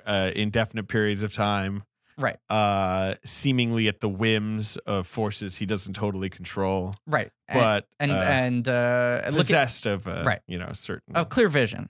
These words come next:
Speaker 1: notions.
Speaker 2: Uh, but needs people to help realize that vision. And Saito is, like, the studio. He's, like, the financier. He's
Speaker 1: Yeah.
Speaker 2: the guy you gotta make these negotiations with to figure out how to execute your vision.
Speaker 1: But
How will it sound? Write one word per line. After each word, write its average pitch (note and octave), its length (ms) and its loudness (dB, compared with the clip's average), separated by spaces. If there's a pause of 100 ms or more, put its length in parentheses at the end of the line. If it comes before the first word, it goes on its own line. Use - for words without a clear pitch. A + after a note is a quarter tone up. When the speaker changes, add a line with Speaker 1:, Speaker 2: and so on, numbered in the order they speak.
(120)
Speaker 1:
notions. E2+ 640 -8
Speaker 2:
Uh, B2 160 2
but B2+ 160 0
needs A3+ 280 4
people F#3 340 2
to C3+ 60 2
help D3 200 2
realize A#2+ 320 4
that G2+ 120 -2
vision. - 200 -6
And C3 100 -2
Saito D#3 440 4
is, A#2+ 240 2
like, A#2+ 160 -4
the C#3 80 -4
studio. A#2+ 500 2
He's, C3+ 180 4
like, B2 120 0
the C3 80 -2
financier. - 580 -2
He's D#3 160 0
Speaker 1:
Yeah. - 60 0
Speaker 2:
the D#3+ 80 2
guy B2+ 140 4
you B2 120 2
gotta A#2+ 160 4
make A#2 200 0
these A2+ 180 -2
negotiations A#2 720 0
with - 180 -6 (460)
to C#3+ 80 -14
figure B2 240 2
out A2 80 2
how A#2 60 0
to - 80 -2
execute - 380 -4
your G2+ 140 -8
vision. G#2+ 400 -8 (240)
Speaker 1:
But B2+ 240 2